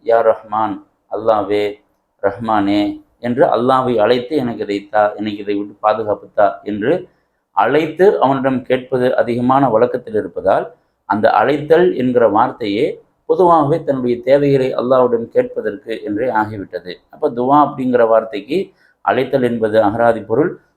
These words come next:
அல்லாஹ்விடம் தன்னுடைய தேவையை கேட்டல் என்பது முஸ்லிம்களின் நடைமுறை பொருள்.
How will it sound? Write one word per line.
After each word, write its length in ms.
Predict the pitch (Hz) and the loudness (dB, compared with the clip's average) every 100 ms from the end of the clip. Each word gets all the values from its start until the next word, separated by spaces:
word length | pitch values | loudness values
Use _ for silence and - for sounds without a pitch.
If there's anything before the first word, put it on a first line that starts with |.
| - | -4
அல்லாஹ்விடம் 640 | 113 147 156 151 135 135 | 0 2 2 2 0 0
தன்னுடைய 460 | 127 123 120 113 107 | -2 -2 -2 -4 -2
தேவையை 440 | 127 139 139 113 | 0 2 0 -2
கேட்டல் 440 | - 113 - 110 - | -2 -2 0 -4 -2
என்பது 440 | 120 104 131 190 | -2 -2 -2 -4
முஸ்லிம்களின் 640 | 143 147 143 113 101 - | -8 -6 -4 -2 -4 -4
நடைமுறை 440 | 127 113 113 98 92 | -4 -2 0 0 -4
பொருள். 260 | 92 90 | -6 -14